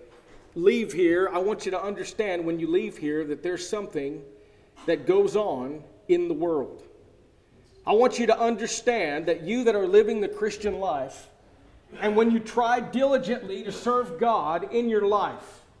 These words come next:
when you try to do the work of the church and you try to do what is right, I'm gonna tell you something. There is such a being out there that Jesus says is the enemy. There is. There's an enemy.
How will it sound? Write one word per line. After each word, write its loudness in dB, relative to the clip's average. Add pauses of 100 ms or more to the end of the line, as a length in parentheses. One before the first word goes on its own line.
(220)
when 6
you -2
try 2
to 2
do -4
the -2
work 2
of -4
the -2
church -2
and -8
you -10
try -2
to -2
do -6
what -2
is -8
right, -2
I'm -6
gonna -4
tell -4
you -4
something. -8
There -2
is -6
such -4
a -2 (240)
being -2
out -2
there -2 (140)
that 2
Jesus -4
says -4 (120)
is -2
the -8
enemy. -4 (600)
There 2
is. -6 (580)
There's 6
an -4
enemy. -6